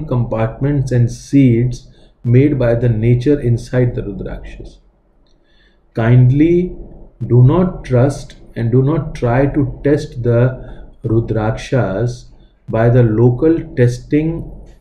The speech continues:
methods being told on the various websites and the YouTube videos nowadays,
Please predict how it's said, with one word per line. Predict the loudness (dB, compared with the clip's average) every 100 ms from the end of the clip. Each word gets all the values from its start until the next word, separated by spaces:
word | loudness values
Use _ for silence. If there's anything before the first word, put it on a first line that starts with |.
| -12
methods | -4 0 0 2 0 0
being | 0 2 2 2
told | 2 2 2
on | -2 -2
the | -2
various | -2 2 2 4 0 -2 -6
websites | -4 -2 -2 -2 -4 -2 -2 -4 -10 -18 _ _ _ _ -2
and | 0 0 -2 0
the | 2
YouTube | 4 2 2 0 0 0
videos | 4 4 4 2
nowadays, | -2 -6 -6 -4 -4 -6 -14